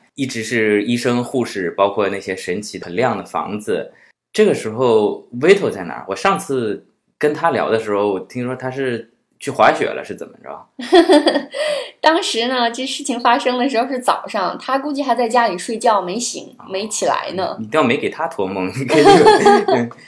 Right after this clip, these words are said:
Speaker 1: 那后来你有没有怪他？
Speaker 2: 嗯。
Speaker 1: 呃，这么关键的时候没在身边。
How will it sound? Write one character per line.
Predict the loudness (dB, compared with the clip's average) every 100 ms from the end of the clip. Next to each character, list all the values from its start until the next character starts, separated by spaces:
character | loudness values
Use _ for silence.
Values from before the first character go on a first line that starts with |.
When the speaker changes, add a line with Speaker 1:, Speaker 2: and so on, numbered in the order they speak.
| _ -20 -8
Speaker 1:
那 | 4 4 4
后 | -2 2 6
来 | 8
你 | 6
有 | 4
没 | 2
有 | 2 2 0 -4 -2
怪 | 4 4
他？ | 4 0 -2 -14 _ _ -20 -20 -18 0
Speaker 2:
嗯。 | 6 6 6 2
Speaker 1:
呃， | -8 -6
这 | -6
么 | -2
关 | -2 -2
键 | -4
的 |
时 | -6 -8
候 | -6
没 | -6 -4
在 | -4
身 | -6 -10 -10
边。 | -10